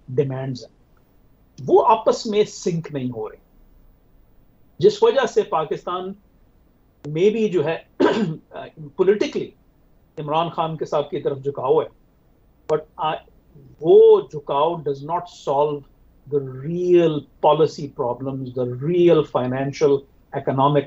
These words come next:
problems, security issues। और एक ऐसे माहौल में, एक ऐसे इलाकाई और बैनुल-अक़वामी माहौल में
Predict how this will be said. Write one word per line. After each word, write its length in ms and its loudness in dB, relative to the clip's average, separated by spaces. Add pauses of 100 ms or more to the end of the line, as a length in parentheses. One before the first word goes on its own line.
(120)
problems, 420 0 (600)
security 480 0 (120)
issues। 360 -6 (720)
और 140 4
एक 220 -4 (280)
ऐसे 500 0
माहौल 400 -4
में, 520 -4
एक 180 -2
ऐसे 580 0 (160)
इलाकाई 760 0 (280)
और 140 -2
बैनुल-अक़वामी 720 0
माहौल 400 -4
में 140 -12